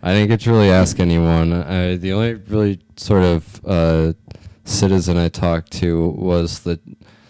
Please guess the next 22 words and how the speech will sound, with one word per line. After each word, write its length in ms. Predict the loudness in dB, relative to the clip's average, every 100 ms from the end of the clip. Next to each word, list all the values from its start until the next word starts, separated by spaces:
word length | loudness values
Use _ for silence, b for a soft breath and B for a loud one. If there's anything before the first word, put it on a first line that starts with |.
| b b -8
the 100 | -2
tow 340 | 0 2 2
man 460 | 0 -2 -4 -4 -6
who 320 | -6 -6 -6
came 380 | -4 -2 0 0
and 240 | -2 -4 _
sort 220 | -8 -4 -4
of 140 | -2
rescued 380 | -2 0 -2 0
us 260 | 0 -2 -4
at 200 | -8 -4
two 160 | -2
in 60 | 0
the 40 | 2
morning. 480 | 2 2 2 0 -6 B B B B
He 80 | 0
was 100 | 2
a 60 | 2
pretty 260 | 2 0
chill 240 | 0 -2 -2
dude, 280 | -2 -4 -2
though. 260 | -2 -2